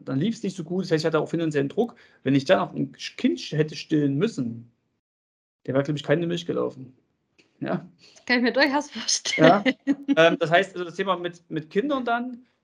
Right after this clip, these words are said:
Speaker 1: dann hätte ich den Weg nicht so gehen, ich hätte, ich hätte einfach nicht weitermachen können. Ich hätte, der, ich wäre auf jeden Fall, ich habe drei Kinder,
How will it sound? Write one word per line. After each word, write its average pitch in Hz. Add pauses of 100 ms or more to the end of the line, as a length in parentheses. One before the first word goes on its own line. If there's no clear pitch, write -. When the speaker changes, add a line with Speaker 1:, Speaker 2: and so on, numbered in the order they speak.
(160)
Speaker 1:
dann 156
hätte 190
ich 208
den 170
Weg 180
nicht 208
so 208
gehen, 190
ich 165
hätte, 175
ich 160
hätte 170
einfach 160
nicht 151
weitermachen 143
können. 131
Ich 135
hätte, 147 (280)
der, 131 (100)
ich 143
wäre 151
auf 139
jeden 160
Fall, 156
ich 151
habe 135
drei 135
Kinder, 175